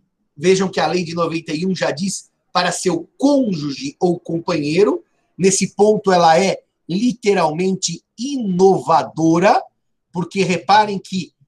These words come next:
em noventa e um a união estável presente na Constituição de oitenta e oito ainda era uma criança em termos teóricos. O uso próprio significa que a lei entende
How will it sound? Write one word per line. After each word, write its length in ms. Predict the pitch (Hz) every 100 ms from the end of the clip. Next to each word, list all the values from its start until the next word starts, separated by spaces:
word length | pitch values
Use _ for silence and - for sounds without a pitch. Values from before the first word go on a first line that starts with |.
| _ 190
em 120 | 196
noventa 480 | 190 170 190 196 180
e 160 | 170
um 240 | 220 196 - _ _
a 140 | - 185
união 320 | 196 196 208
estável 760 | 202 - 185 175 156 135 127 - _ _ -
presente 720 | 202 190 185 190 208 196 180
na 100 | 175
Constituição 380 | 190 175 175 170
de 80 | 180
oitenta 140 | 170
e 80 | 160
oito 400 | 156 139 135 - _ -
ainda 320 | 170 185 208
era 100 | 202
uma 120 | 202 190
criança 720 | - 214 196 220 - - 262 - _ -
em 120 | 196
termos 380 | 196 196 180 -
teóricos. 800 | 180 165 175 185 - - - _ _ _ _ _ _ - 151 - 156
O 260 | 262 262 247
uso 260 | 202 294
próprio 420 | 220 226 247 240
significa 840 | - 202 233 262 - 202 180 - -
que 100 | -
a 80 | 185
lei 220 | 185 240
entende 720 | 269 220 220 185 143 - 208